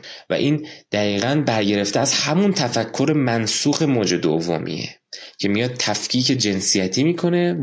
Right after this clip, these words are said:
و زن رو یک زن خانه‌دار می‌دونه و مرد رو یک مرد نانآور می‌دونه و اینها رو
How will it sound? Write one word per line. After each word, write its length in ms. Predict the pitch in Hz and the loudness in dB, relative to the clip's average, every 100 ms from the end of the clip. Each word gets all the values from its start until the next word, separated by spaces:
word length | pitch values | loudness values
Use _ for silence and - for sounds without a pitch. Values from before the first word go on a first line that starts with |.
| 101 | -2
و 320 | 107 123 165 175 - - - - | -2 0 -2 -4 -12 -20 -14 -6
زن 540 | - 107 107 117 151 160 | -2 0 2 0 2 2
رو 200 | 185 180 | 2 2
یک 120 | 170 | 2
زن 240 | 139 156 | 2 2
خانه‌دار 800 | 185 - 123 110 98 104 135 117 92 | 0 0 0 2 0 2 2 2 0
می‌دونه 400 | 85 - - - | -2 -4 -4 -4
و 100 | 85 | -2
مرد 340 | 90 104 127 131 | 0 0 0 2
رو 60 | |
یک 240 | 135 - 123 | 0 0 -2
مرد 320 | 123 127 131 147 151 - - - - - - | 0 0 2 2 0 -6 -16 -16 -18 -10 -4
نانآور 680 | 113 107 104 98 98 101 92 | 0 2 2 2 2 0 0
می‌دونه 320 | 87 - - | -4 -4 -4
و 20 | |
اینها 460 | - 123 110 110 127 | -2 -2 -2 0 2
رو 340 | 160 180 180 | 4 2 0